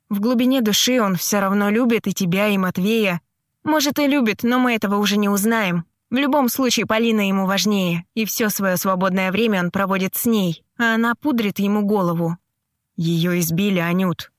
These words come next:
Конечно, сейчас он с ней. Но увидишь, пройдет время,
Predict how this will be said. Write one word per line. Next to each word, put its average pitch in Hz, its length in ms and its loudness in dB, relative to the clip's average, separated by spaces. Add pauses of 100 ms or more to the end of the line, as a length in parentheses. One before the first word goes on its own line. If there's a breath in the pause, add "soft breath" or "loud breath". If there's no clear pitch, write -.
(100)
Конечно, 208 480 0
сейчас 196 460 -2
он 196 120 0
с - 120 -6
ней. 208 400 0 (220)
Но 254 160 2
увидишь, 240 480 0
пройдет 185 360 -2
время, 185 460 0